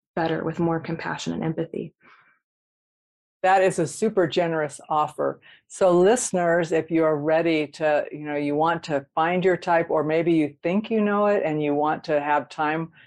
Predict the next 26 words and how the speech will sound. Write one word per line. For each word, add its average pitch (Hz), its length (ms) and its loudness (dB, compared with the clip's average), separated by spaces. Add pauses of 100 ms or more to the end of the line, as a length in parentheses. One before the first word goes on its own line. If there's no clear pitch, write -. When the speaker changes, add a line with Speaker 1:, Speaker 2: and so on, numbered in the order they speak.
(180)
Speaker 2:
with 160 180 0
Elizabeth 156 640 0
to 156 100 -6
help 156 220 -2
her 147 140 -2
pull 160 260 -2
it 156 80 2
apart 165 480 -2
for 175 80 -2
you 165 180 2
more 156 300 0
s-, - 180 -10
and 147 240 -4
really 151 480 2 (1400)
feel 190 160 4
more 165 200 4
confident 160 720 -2 (640)
in 160 140 0
where 160 160 2
you 160 220 2
are, 156 340 0 (840)
please 196 260 0
reach 151 240 -2
out 143 240 0
to 135 160 -10
her. - 240 -10